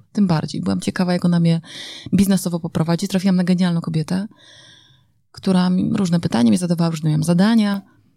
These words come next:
I w końcu mówi tak, dobra Magda, myśląc o tej przeprowadzce, czego się najbardziej boisz? I ja tak po prostu nawet dopiero usłyszałam te słowa, jak one mi wypadły z ust.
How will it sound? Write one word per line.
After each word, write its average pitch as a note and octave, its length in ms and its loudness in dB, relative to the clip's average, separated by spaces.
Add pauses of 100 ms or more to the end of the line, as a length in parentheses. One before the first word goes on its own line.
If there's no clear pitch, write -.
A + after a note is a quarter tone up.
(160)
I F#3+ 60 -12
w - 40 -18
końcu G3 220 -2
mówi F#3 140 -4
tak, E3+ 140 -2
dobra F3 280 2
Magda, E3 340 -2 (400)
myśląc G3 320 2
o F#3 40 -6
tej F#3 100 -2
przeprowadzce, F3 640 -4
czego G#3+ 240 -2
się F#3+ 100 -4
najbardziej E3+ 360 -4
boisz? - 440 -12 (1700)
I F3+ 60 -8
ja F#3 100 0
tak G3+ 120 -4
po G#3 100 -6
prostu - 180 -10
nawet G3+ 200 -8 (500)
dopiero A3 280 0
usłyszałam A3+ 320 -2
te G#3+ 80 -6
słowa, G#3 140 -2
jak G3 80 -2
one G3 120 -2
mi F#3+ 60 0
wypadły F#3+ 360 -2
z - 60 -8
ust. - 360 -8